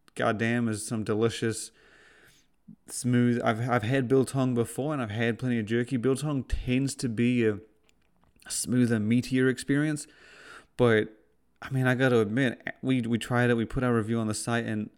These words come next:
I'm impressed. Animal did a great job at, uh, making this seem a little more than just a, uh,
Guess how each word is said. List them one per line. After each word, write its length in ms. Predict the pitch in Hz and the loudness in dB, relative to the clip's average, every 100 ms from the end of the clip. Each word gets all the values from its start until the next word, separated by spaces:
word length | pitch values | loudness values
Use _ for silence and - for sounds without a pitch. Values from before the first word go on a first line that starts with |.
| - | -4
I'm 220 | 131 160 | -2 0
impressed. 380 | 120 143 147 120 | 0 2 2 0
Animal 260 | 139 185 | -2 -2
did 140 | 131 135 | -4 -4
a 40 | |
great 600 | 101 - 107 110 120 123 | -4 -8 -8 -2 -2 -2
job 460 | 107 113 120 110 101 | -2 -2 0 0 -2
at, 460 | 107 107 101 - | -2 0 -2 -4
uh, 320 | 107 101 101 98 _ _ _ - - _ - | -4 -2 -2 -6 _ _ _ -20 -20 _ -2
making 340 | 117 156 202 | 2 2 4
this 180 | 180 - | 2 0
seem 240 | - 139 | 0 0
a 100 | 120 | 2
little 280 | 107 123 156 | 2 2 4
more 360 | 117 117 147 113 | 4 2 2 2
than 280 | 104 104 98 | 0 -2 -2
just 420 | 104 95 - - | -4 -6 -8 -2
a, 360 | 113 104 104 | 0 2 2
uh, 440 | 104 101 101 101 | 0 0 0 -2